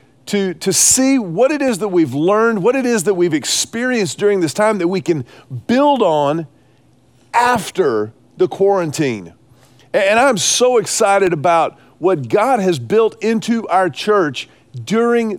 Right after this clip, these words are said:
this season. I, I was thinking about all of the things that are now somewhat normal to us, the things that we've kinda gotten used to, words that three months ago we may have never even considered or even thought about,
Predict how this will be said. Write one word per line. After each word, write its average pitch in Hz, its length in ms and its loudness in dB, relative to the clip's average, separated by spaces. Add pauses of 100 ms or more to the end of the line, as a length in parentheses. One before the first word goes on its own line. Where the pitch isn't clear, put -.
this 180 480 0
season. 131 760 -2 (680)
I, 214 80 2
I 233 160 2
was 226 160 -2
thinking 285 260 0
about 185 440 2 (840)
all 233 240 4
of 220 80 0
the 202 80 -2
things 214 360 0
that 190 120 0
are 160 60 0
now 180 680 0 (360)
somewhat 262 800 0
normal 196 680 2
to 127 280 -2
us, 95 100 -10
the 190 100 0
things 247 280 0
that 220 80 -2
we've 214 180 -2
kinda 233 240 0
gotten 180 300 0
used 208 260 -4
to, 170 100 2
words 190 440 0
that 175 260 0 (480)
three 262 220 2
months 240 300 0
ago 208 220 2
we 196 160 0
may 233 260 2
have 175 120 0
never 220 220 0
even 202 280 -2
considered 226 560 -2
or 196 120 4
even 190 200 -2
thought 247 360 0
about, 147 480 0